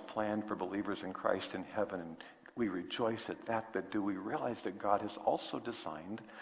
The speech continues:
that we can enjoy life now, but not if our goal is finding joy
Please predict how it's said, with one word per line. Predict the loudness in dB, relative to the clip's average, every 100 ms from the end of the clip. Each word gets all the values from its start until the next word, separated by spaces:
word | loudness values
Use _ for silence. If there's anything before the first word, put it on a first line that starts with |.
| -12 -2
that | -2 0 -4
we | -6
can | -4 -2
enjoy | 0 0 2 6 10 10 8 2 2
life | 4 4 2 -6 -12 -4
now, | 0 2 4 4 4 6 4 2 -4 -12 -16 -20 -20 2
but | 4 4 2
not | 0 4 2 4
if | 2 6
our | 6 6
goal | 4 4 4 4
is | -2 -4 0
finding | 2 2 0 -2 -2 -4 -8 -6
joy | 0 2 2